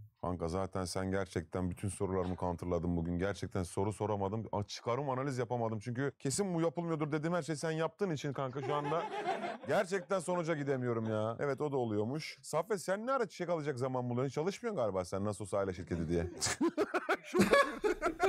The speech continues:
Speaker 2: Tamam, Allah aşkına üç saat oldu. Birini lütfen eleyebilir miyim?
Speaker 1: Ben mi ele-,
Speaker 2: Hayır, yok.
Speaker 1: elemeyelim diyorum.
Speaker 2: Ben
Speaker 1: Şu an
Speaker 2: genel
Speaker 1: eleyelim abi. Ben
Speaker 2: Eleyelim. Ben diyorum ki Saffet'le Azra'yı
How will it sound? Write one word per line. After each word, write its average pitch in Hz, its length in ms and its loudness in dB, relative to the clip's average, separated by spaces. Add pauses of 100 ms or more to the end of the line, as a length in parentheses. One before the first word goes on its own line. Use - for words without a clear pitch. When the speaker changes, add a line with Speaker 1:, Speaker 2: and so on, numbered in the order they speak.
(440)
Speaker 2:
Tamam, - 220 4
Allah 143 260 0
aşkına 165 280 -6
üç 151 140 -6
saat 139 300 -4
oldu. 123 220 -4
Birini 131 300 -2
lütfen 131 280 -8
eleyebilir 110 480 -2
miyim? 101 160 -10
Speaker 1:
Ben 117 140 0
mi 175 120 -2
ele-, 117 220 2 (320)
Speaker 2:
Hayır, 101 300 0
yok. 101 200 2
Speaker 1:
elemeyelim 92 140 -2
diyorum. 95 200 0
Speaker 2:
Ben 156 60 -2
Speaker 1:
Şu 139 80 0
an 143 40 0 (120)
Speaker 2:
genel 175 180 0
Speaker 1:
eleyelim 160 320 2
abi. 139 300 0
Ben 139 340 0
Speaker 2:
Eleyelim. 156 520 0
Ben 180 400 -2
diyorum 190 280 0
ki 202 180 -6
Saffet'le 165 800 -2
Azra'yı 135 500 0